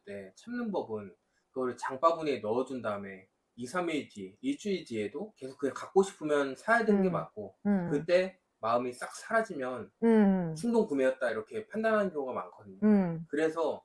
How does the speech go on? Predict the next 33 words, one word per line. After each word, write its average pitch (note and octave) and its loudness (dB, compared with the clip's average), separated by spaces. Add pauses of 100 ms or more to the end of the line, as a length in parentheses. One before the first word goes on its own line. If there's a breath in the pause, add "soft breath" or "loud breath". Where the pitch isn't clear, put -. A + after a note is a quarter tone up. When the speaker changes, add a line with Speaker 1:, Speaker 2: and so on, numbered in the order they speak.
(180)
Speaker 1:
이 C3 -8
프로젝트에서 A3 -2
일단 B2 0
말씀하신 A2+ -6
대로 A2 -8
나오고, - 4
Speaker 2:
어. F#3 6 (180)
Speaker 1:
혼자만의 A3+ 4
시간을 F#3+ 0
가지면서도 D3 -6
계속, F3 -4
계속 F#3+ 0 (340)
접점이 G3 8
Speaker 2:
맞아. F3+ 8
Speaker 1:
없는데도 F#3 4 (140)
생각나고 A3 2
보고 - 0
싶고 - -8
미치겠고 - -4
하면은 C4 4
Speaker 2:
어. F#3+ 12
Speaker 1:
만나도 E3+ 0
된다고 A#2+ -6
생각하는데, G#3+ -2
Speaker 2:
음. F#3 4
Speaker 1:
지금 C#3+ -6 (400)
환경 A#3 0
자체가 - 0
만들어진 C#3 4
Speaker 2:
맞아, G3+ 12
맞아. F#3 8
Speaker 1:
사람 F3 6
같아요. - -10